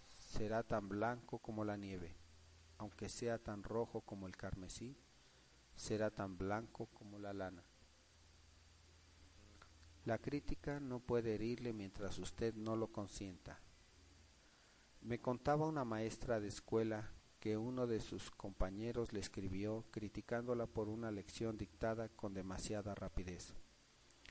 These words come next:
No pronunciaba algunas palabras, la dicción era muy pobre y su discurso pésimo. La maestra se puso furiosa, llena de resentimiento hacia el muchacho,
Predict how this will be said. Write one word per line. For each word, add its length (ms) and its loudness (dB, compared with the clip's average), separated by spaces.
No 140 4
pronunciaba 800 6
algunas 400 2
palabras, 800 -2
la 120 -2
dicción 440 -2
era 180 0
muy 220 -2
pobre 400 4
y 40 0
su 160 -2
discurso 680 0
pésimo. 520 2
La 120 0
maestra 480 2
se 140 0
puso 400 4
furiosa, 640 4
llena 300 2
de 120 2
resentimiento 880 0
hacia 300 0
el 100 -2
muchacho, 560 -8